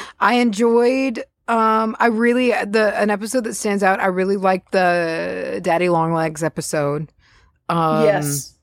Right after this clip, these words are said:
Speaker 2: that was a good
Speaker 1: the
Speaker 2: one.
Speaker 1: little, the Harvestmen. I, I remember enjoying that one. I really liked talking about pigeons live. Uh,
Speaker 2: <laughs> Yes.
Speaker 1: that was, that was fun for me.
Speaker 2: Uh-huh.
Speaker 1: Um, really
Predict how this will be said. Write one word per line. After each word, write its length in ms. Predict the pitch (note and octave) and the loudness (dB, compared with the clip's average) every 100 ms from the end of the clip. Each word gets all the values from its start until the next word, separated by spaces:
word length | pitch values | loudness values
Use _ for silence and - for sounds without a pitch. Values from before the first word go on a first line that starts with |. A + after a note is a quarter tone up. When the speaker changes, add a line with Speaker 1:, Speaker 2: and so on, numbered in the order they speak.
| _ - | _ -8
Speaker 2:
that 100 | F3+ | -8
was 140 | F3 | -8
a 40 | |
good 140 | F#3 F#3 | -6 -2
Speaker 1:
the 60 | |
Speaker 2:
one. 60 | F#3+ | 0
Speaker 1:
little, 260 | F3+ F3+ - | 0 -2 -4
the 120 | F#3+ | -4
Harvestmen. 840 | E3 G3 F3 E3+ - F#3 E3+ E3+ F#3 | -2 0 0 -2 -6 -4 -4 -4 -4
I, 240 | F3 F3 | -4 -2
I 120 | F#3 | -2
remember 680 | F#3 G3 G3 G3 G#3 G3 F#3 | 0 2 2 2 2 2 2
enjoying 480 | G3+ F#3 F3 F3 F3+ | 0 -2 0 -2 -2
that 180 | E3 F#3+ | -2 -2
one. 140 | G3+ | 0
I 120 | F#3+ | 2
really 340 | F#3 F#3+ G3+ G3+ | 2 2 2 2
liked 360 | F3+ F3 - G3 - | 2 0 -4 -14 -4
talking 280 | F3+ E3 F#3 | -2 -2 -2
about 200 | E3+ - | -4 -2
pigeons 440 | F3 E3 E3+ F3 | -4 -4 -6 -4
live. 600 | E3 D#3 C#3+ D3 D#3+ - _ _ _ _ _ _ | -2 0 2 0 -6 -12 _ _ _ _ _ _
Uh, 600 | F3+ F3 E3 E3 D#3 D3+ - | -2 0 0 -2 -6 -8 -10
Speaker 2:
<laughs> 60 | - | -6
Yes. 560 | A#3+ A#3+ C4+ G#3+ A3 | -2 0 2 0 0
Speaker 1:
that 200 | G3 E3+ | 0 0
was, 340 | F#3 E3 - - _ | -2 -8 -10 -16 _
that 220 | F#3 E3+ | -6 -6
was 120 | E3+ - | -8 -6
fun 480 | F#3 D#3 D3+ D#3+ - _ _ _ - | -4 -4 -6 -10 -14 _ _ _ -20
for 300 | - G#3+ B3 | -12 -2 2
me. 440 | B3+ B3+ C4+ C#4 E4 | 4 4 4 2 0
Speaker 2:
Uh-huh. 560 | - - - - C#4+ D#4+ D#4 | -6 -16 -20 -8 -2 0 0
Speaker 1:
Um, 260 | C#4 C4 - - - | -2 -8 -14 -20 -8
really 500 | C#4+ G4+ B4 G4 | 0 2 2 2